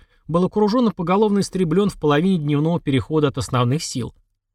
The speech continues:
Конница врага легко обошла нас с тыла. Последняя новость окончательно деморализовала шляхтичей, да и Торок как-то внезапно и нехорошо призадумался.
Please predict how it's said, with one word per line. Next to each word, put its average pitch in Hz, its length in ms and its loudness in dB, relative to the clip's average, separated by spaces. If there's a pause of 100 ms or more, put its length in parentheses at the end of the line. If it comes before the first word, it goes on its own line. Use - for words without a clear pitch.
(260)
Конница 131 400 0
врага 196 360 0
легко 202 320 -2
обошла 139 360 0
нас 156 220 -2
с - 80 -14
тыла. 120 320 -8 (560)
Последняя 147 420 0
новость 151 320 0
окончательно 160 580 -2
деморализовала 131 680 0
шляхтичей, 135 680 -4 (280)
да 226 100 2
и 294 60 4
Торок 156 340 0
как-то - 240 -4
внезапно 139 480 0
и 165 40 0
нехорошо 127 500 0
призадумался. 131 800 -4